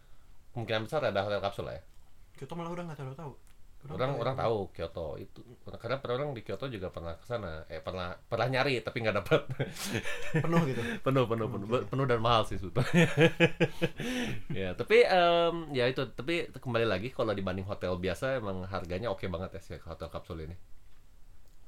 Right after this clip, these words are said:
Speaker 1: Kalau
Speaker 2: Jadi,
Speaker 1: orang rasa.
Speaker 2: kira-kira berapa range aja, kasih price range?
Speaker 1: Range,
Speaker 2: Hmm.
Speaker 1: em,
Speaker 2: Hotel biasa lawan hotel kapsul.
Speaker 1: Iya, iya. Eh, orang bisa seingat, orang paling murah bisa dapat empat ribu kalau nggak salah.
Speaker 2: Kapsul?
Speaker 1: Kapsul.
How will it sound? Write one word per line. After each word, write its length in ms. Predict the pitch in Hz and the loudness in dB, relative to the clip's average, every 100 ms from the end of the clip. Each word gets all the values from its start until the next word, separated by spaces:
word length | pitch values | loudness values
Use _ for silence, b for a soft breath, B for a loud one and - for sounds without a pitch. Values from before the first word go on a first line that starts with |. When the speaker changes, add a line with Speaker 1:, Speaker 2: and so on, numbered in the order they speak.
| - | -14
Speaker 1:
Kalau 140 | 135 | -6
Speaker 2:
Jadi, 80 | - | -4
Speaker 1:
orang 220 | 73 76 71 | -4 -6 -10
rasa. 300 | 64 - - | -12 -12 -12
Speaker 2:
kira-kira 400 | - 139 147 170 | -8 -6 -2 -2
berapa 300 | 156 143 - - | -2 -4 -6 -10
range 380 | 139 151 143 120 | -4 -2 -2 -6
aja, 100 | 113 | -8
kasih 220 | 120 139 | -10 -10
price 320 | - 127 - | -8 -8 -2
range? 100 | 92 113 85 | 0 2 0
Speaker 1:
Range, 20 | - | -6
Speaker 2:
Hmm. 80 | - | -4
Speaker 1:
em, 380 | 151 156 156 151 147 151 147 - - - - | -2 -2 -2 -2 -4 -6 -8 -14 -20 -18 -12
Speaker 2:
Hotel 260 | 139 139 135 | -6 -2 -2
biasa 260 | 135 123 147 | -2 -4 -2
lawan 200 | 143 127 | -2 -4
hotel 240 | 131 123 | -6 -8
kapsul. 260 | 120 113 120 | -8 -8 -6
Speaker 1:
Iya, 220 | 120 110 | 0 0
iya. 200 | 98 87 85 | 0 -2 -4
Eh, 480 | - 127 120 120 117 - b b b b - - - - - - - - - - - - - - | -2 -2 2 2 0 -4 b b b b -16 -20 -20 -20 -20 -20 -20 -20 -20 -20 -20 -20 -10 0
orang 400 | 156 180 185 160 | 2 2 0 -2
bisa 380 | 170 139 147 143 | -6 0 2 2
seingat, 340 | - 147 151 - - - | 2 0 -2 -6 -20 -10
orang 260 | - 151 180 | -2 0 2
paling 200 | 160 147 | 4 4
murah 240 | 139 151 | 2 2
bisa 180 | 175 160 | 0 -2
dapat 260 | 131 131 - - - - | 0 -2 -4 -10 -20 -2
empat 160 | 127 127 | -2 0
ribu 240 | 127 151 | 0 0
kalau 160 | 113 92 | 0 -2
nggak 120 | 87 | -2
salah. 200 | 85 85 - - - | -6 -6 -10 -12 -12
Speaker 2:
Kapsul? 380 | - - 135 117 | -14 -8 -8 -6
Speaker 1:
Kapsul. 360 | 107 - 104 | -6 -2 -2